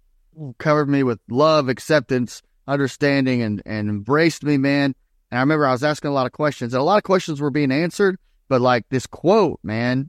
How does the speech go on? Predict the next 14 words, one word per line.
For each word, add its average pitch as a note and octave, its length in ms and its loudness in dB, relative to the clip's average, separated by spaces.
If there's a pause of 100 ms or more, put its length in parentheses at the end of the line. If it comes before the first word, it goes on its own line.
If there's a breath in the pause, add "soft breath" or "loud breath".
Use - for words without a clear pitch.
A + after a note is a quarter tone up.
and A2+ 120 -4
it G#2+ 100 -4
came D3 280 2
straight D3+ 440 0
from, D#3 460 -2 (580)
from D3 140 -2
heaven, E3+ 480 2
man. A#2+ 160 -2
It - 60 -4
came D#3+ 160 0
straight G#3+ 220 0
from G#3 120 -4
God, F#3 320 4
bro. B2 260 0